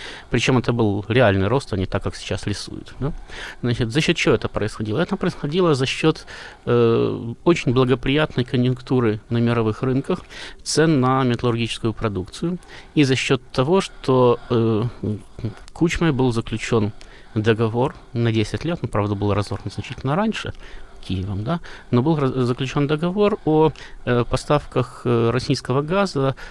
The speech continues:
по пятьдесят, э, долларов, да.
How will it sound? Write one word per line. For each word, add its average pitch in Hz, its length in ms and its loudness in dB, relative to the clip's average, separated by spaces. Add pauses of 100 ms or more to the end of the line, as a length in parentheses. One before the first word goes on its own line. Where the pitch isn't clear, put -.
(160)
по 151 360 4
пятьдесят, 127 500 -2 (280)
э, 110 340 -4 (360)
долларов, 107 400 -4 (200)
да. 165 120 -8